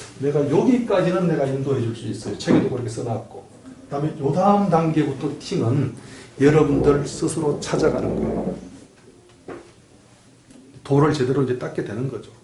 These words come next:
응? 닦게 되는 거죠. 그래서 내 생각에는 괜찮아요, 이게. 이게 쭉 배워가지고 이것을, 어, 여러분들만 알고 있을 것이 아니라 아이들한테도 가르쳐야 돼요.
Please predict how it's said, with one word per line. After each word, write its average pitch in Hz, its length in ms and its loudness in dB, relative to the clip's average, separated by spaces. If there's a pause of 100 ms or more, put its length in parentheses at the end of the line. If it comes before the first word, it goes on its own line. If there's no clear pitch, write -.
(240)
응? 139 80 -12 (100)
닦게 127 240 -14
되는 110 280 -16
거죠. - 180 -18 (760)
그래서 147 340 -6 (560)
내 139 80 -6
생각에는 170 460 -2
괜찮아요, 185 760 2
이게. 101 300 -4 (180)
이게 127 180 -10
쭉 147 460 -4
배워가지고 156 600 2
이것을, 143 440 0 (600)
어, 123 560 -8
여러분들만 160 920 2 (240)
알고 151 360 4
있을 143 260 -2
것이 151 280 -4
아니라 113 480 -4 (1200)
아이들한테도 131 680 -2
가르쳐야 - 480 -12
돼요. - 100 -20